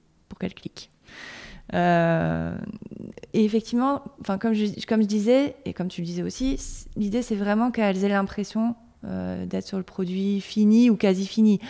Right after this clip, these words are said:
même si on n'est pas au pixel par-, par-, pixel près, enfin, on n'est pas sur du truc parfait, parfait, mais,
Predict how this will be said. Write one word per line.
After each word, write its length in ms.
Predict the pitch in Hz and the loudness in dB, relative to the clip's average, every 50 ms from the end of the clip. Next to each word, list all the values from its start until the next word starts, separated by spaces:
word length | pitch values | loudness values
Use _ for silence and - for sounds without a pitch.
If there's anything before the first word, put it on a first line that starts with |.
| - - - | -14 -4 0
même 260 | 226 233 247 254 247 | 4 4 6 6 4
si 220 | 233 - - 247 254 | 2 0 0 2 2
on 60 | 240 | 4
n'est 120 | 214 196 | 4 4
pas 140 | 196 - 220 | 2 2 0
au 40 | 208 | 0
pixel 380 | 196 - 214 208 - - 202 196 | 0 -4 -10 -8 -4 -4 -4 -2
par-, 240 | - 196 185 - - - 202 190 - | -2 -4 -6 -6 -8 -10 -10 -8 -6
par-, 180 | 202 196 - 196 - - - | -6 -6 -6 -6 -10 -10 -8
pixel 320 | 220 202 - - 190 180 | -8 -6 -4 -4 -6 -6
près, 200 | - - - 220 | -4 -2 -2 -2
enfin, 180 | 208 - 190 - - - - - - - | -2 -2 -4 -6 -6 -12 -18 -18 -14 -6
on 80 | - 208 | -2 0
n'est 100 | 196 202 | 0 2
pas 240 | - - 233 226 226 | 2 2 2 2 0
sur 140 | 220 - 208 | 0 -2 -4
du 120 | 180 196 | -6 -6
truc 200 | - - - 220 | -6 -6 -8 -6
parfait, 300 | - 233 214 - - 220 | -4 -4 -4 -2 0 0
parfait, 480 | 202 - 202 - - - 247 262 311 349 - - - - - - - - _ _ _ _ _ 220 | 0 0 0 -4 -2 0 0 0 0 0 -4 -12 -20 -20 -20 -20 -20 -20 _ _ _ _ _ -4
mais, 420 | 214 208 214 240 262 294 - - | -2 0 2 2 2 0 -2 -6